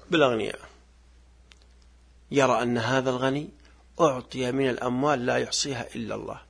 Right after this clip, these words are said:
وهو لا يجد كسرة خبز، فيقول الفقراء: "كيف أعطى هؤلاء الغنى والدنيا ونحن خير منهم ولم نعطها؟"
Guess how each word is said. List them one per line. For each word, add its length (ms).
وهو 280
لا 120
يجد 320
كسرة 500
خبز، 500
فيقول 460
الفقراء: 800
"كيف 320
أعطى 380
هؤلاء 500
الغنى 420
والدنيا 680
ونحن 400
خير 540
منهم 400
ولم 260
نعطها؟" 500